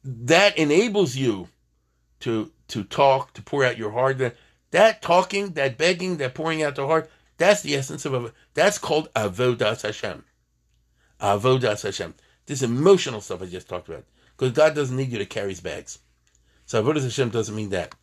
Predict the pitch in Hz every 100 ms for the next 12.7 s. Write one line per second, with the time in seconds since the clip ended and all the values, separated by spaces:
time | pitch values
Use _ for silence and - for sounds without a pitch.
0 | _ _ - 131 135 139 135 143 120 104
1 | 107 101 95 92 80 - - _ _ _
2 | _ _ 113 110 110 101 92 76 _ _
3 | _ _ _ 104 117 131 117 120 127 113
4 | 104 113 110 104 85 - _ _ _ _
5 | 110 117 190 190 175 175 - 269 254 175
6 | 170 - _ _ - - - 147 202 185
7 | - - 127 147 135 - - - 139 135
8 | 120 120 185 233 - - _ _ _ _
9 | _ _ _ 135 131 113 143 139 120 107
10 | 104 110 151 156 147 143 143 - - -
11 | 113 113 - 104 - 101 - - 113 104
12 | 104 110 95 151 156 - -